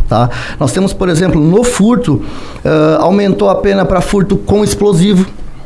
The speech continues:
Então nós tivemos aqui no Banco do Brasil um furto, né? Com explosivos. Ah, não foi um roubo, não tinha ninguém dentro do banco, foi um furto, né? Com explosivos. Formação de quadrilha,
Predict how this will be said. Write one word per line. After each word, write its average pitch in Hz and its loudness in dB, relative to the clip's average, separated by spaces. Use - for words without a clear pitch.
Então - -2
nós 143 -2
tivemos 175 0
aqui 180 2
no 180 2
Banco 160 2
do 156 2
Brasil 185 2
um 135 0
furto, 311 0
né? 226 0
Com 156 0
explosivos. 196 2
Ah, 190 0
não 202 0
foi 220 -2
um 208 2
roubo, 180 2
não 165 2
tinha 214 0
ninguém 226 2
dentro 180 2
do 139 2
banco, 226 -2
foi 143 -2
um 160 2
furto, 254 -2
né? 143 -2
Com 120 -2
explosivos. 170 0
Formação 190 0
de 180 0
quadrilha, 175 0